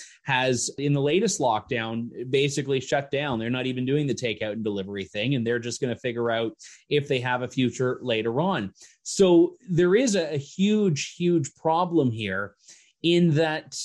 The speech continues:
uh, businesses who have had nothing to do with the spread of covid are being shut down because politicians have decided that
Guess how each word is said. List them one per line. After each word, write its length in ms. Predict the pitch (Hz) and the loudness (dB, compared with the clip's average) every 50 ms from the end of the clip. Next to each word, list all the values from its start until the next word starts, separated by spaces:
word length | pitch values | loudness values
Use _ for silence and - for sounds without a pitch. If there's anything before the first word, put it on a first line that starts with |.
| - 160 | -4 -2
uh, 80 | 151 156 | 0 0
businesses 720 | 139 156 226 277 254 330 320 294 214 - 233 208 190 - | 2 2 2 2 2 0 -2 -2 0 2 2 0 0 2
who 300 | 175 190 196 196 196 185 | 0 0 0 0 0 -2
have 200 | 151 170 170 135 | -2 -4 -6 -4
had 300 | 143 180 180 170 160 160 | -4 -4 -4 -2 -2 -2
nothing 500 | 170 180 240 285 294 - 339 311 294 196 | 0 0 0 0 0 2 2 2 2 2
to 100 | - 202 | 0 0
do 300 | 160 151 170 190 190 190 | 0 0 0 0 0 0
with 240 | 175 156 151 143 | 2 0 0 0
the 80 | 135 139 | 0 -2
spread 540 | 135 - - - - - 160 156 151 147 143 | -4 -4 -6 -10 -6 0 0 2 2 2 2
of 120 | 131 - - _ _ | 0 -2 -6 _ _
covid 600 | - 156 156 170 165 147 131 120 107 104 104 107 107 - _ - - - _ _ _ _ _ | -4 0 2 2 2 2 2 0 0 -2 -4 -6 -10 -14 _ -20 -20 -20 _ _ _ _ _
are 180 | 151 151 151 | 2 2 4
being 380 | 143 135 139 160 170 180 180 175 | 2 2 2 4 4 4 2 0
shut 400 | 175 - - 185 165 156 139 - | -2 -2 -2 0 0 0 -2 -4
down 360 | 165 156 151 147 139 127 123 | -4 -4 -2 -2 -2 0 0
because 340 | 123 131 - - 143 131 123 | 0 -2 -2 0 -2 -2 -2
politicians 720 | - - 156 156 160 170 170 165 170 156 143 156 156 139 | -4 -2 0 2 2 2 2 2 0 0 0 -2 -2 -2
have 120 | 143 143 139 | -4 -2 -2
decided 580 | 143 139 - - 143 139 135 135 139 131 127 | -4 -2 0 0 2 2 2 0 0 -2 0
that 220 | 123 135 135 131 | 0 -2 -2 -2